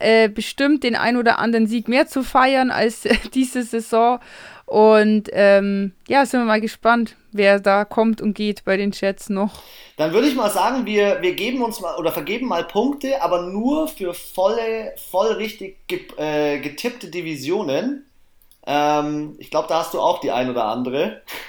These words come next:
Speaker 2: <laughs> Ähm,
Speaker 1: Die kommen noch.
Speaker 2: in der,
Speaker 1: <laughs>
Speaker 2: äh, A F C, äh, East hab ich richtig getippt,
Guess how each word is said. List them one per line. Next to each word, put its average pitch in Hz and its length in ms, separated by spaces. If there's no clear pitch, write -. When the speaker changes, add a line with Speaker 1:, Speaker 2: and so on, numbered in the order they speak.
Speaker 2:
<laughs> 143 200
Ähm, 139 380
Speaker 1:
Die 147 60
kommen 254 200
noch. 180 280
Speaker 2:
in 285 120
der, 320 80
Speaker 1:
<laughs> 175 880
Speaker 2:
äh, 208 40
A - 40
F 247 80
C, 202 680
äh, 160 360
East 311 560
hab - 300
ich 196 200
richtig 247 340
getippt, - 560